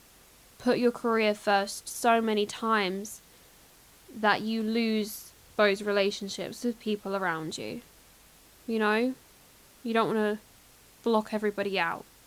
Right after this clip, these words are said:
'cause you're so focused on your career. But the next question, again, is one I had on here a couple of times, which would be just advice for younger actors starting out.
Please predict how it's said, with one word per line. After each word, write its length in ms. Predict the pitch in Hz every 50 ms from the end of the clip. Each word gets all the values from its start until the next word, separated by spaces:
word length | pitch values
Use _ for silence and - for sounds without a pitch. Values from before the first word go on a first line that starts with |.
| - - -
'cause 160 | - 247 220
you're 80 | 220 214 214 233
so 80 | 208 202
focused 400 | 202 - 202 190 196 - 208 -
on 120 | 202 196
your 80 | 190 147
career. 420 | - - - 202 185 180 - - 220 - - - - - - - - - - - - - - - - -
But 100 | - -
the 80 | - 277
next 260 | 294 330 339 339 -
question, 440 | - 339 330 320 - - 302 285 269
again, 400 | 254 247 254 240 220 220 226 220
is 180 | - 233 233
one 140 | 240 233 226
I 80 | 226 226
had 220 | 226 233 226 220
on 100 | 220 220
here 400 | 220 220 220 220 214 214 208 - - - -
a 60 | -
couple 320 | 220 - 233 226 - 226 214
of 100 | 208 214
times, 500 | - - 202 196 180 175 202 226 233 240
which 180 | 240 240 -
would 120 | 262 247 -
be 160 | - 247 247
just 260 | 233 - 262 254 - -
advice 680 | - 233 220 226 - 220 214 214 226 240 - - - - -
for 540 | - 240 233 226 220 220 214 208 208 202 - - -
younger 640 | 214 220 226 220 220 220 226 240 240 233 233 233
actors 540 | 240 247 254 - - - - 269 277 294 302
starting 600 | - - - - - - 269 262 247 226 254 247 254
out. 320 | 254 254 285 339 339 339